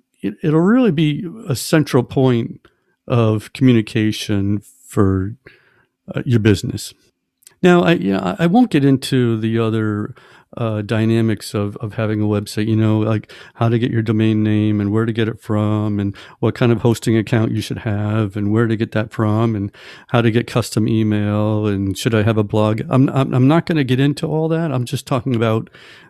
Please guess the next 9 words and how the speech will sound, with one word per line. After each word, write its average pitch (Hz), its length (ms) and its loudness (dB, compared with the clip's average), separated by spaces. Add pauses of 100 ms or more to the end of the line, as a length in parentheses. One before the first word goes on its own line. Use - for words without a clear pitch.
(100)
the 117 80 -2
major 113 420 2
components 107 800 -2
that, - 380 -6 (500)
that 110 160 0
I 110 160 2
recommend 104 840 -2 (300)
that 117 200 -2
you'll, 107 360 -2